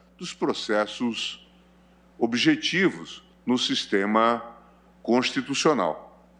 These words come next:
Posso lembrar da A D P F trinta e três,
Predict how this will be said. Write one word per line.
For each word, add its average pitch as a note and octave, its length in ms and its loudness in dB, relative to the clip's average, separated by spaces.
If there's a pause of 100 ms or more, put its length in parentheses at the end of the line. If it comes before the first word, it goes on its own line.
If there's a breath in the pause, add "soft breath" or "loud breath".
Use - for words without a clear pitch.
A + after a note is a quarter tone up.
(880)
Posso - 260 0
lembrar F#2+ 320 2
da F#2 180 0
A - 40 0
D F2+ 140 -4
P F2 260 -2
F F2 500 -4 (500 soft breath)
trinta C#3 340 0
e D#3+ 40 0
três, C3+ 640 -2